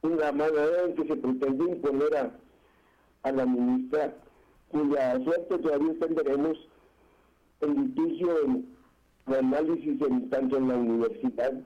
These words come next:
como en otras instancias. Está todavía analizándose incluso la situación académica de la, de la maestra que fue guía de su tesis y sinodal.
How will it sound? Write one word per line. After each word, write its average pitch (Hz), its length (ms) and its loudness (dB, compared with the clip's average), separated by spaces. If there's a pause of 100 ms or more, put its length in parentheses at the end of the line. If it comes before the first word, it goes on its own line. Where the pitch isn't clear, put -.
(380)
como 127 160 -2
en 131 200 0
otras 143 180 -2
instancias. 123 680 -2 (1600)
Está 135 320 -2
todavía 160 400 0
analizándose 151 760 0
incluso 175 640 0 (640)
la 165 200 0
situación 185 720 -2 (640)
académica 196 1000 -2 (100)
de 147 260 -2
la, 131 460 0
de 143 160 0
la 131 680 0 (640)
maestra 175 680 0
que 160 180 0
fue 165 180 0
guía 165 340 0
de 131 120 -4
su 127 160 -2
tesis 147 580 -2
y 135 160 -2
sinodal. 117 560 0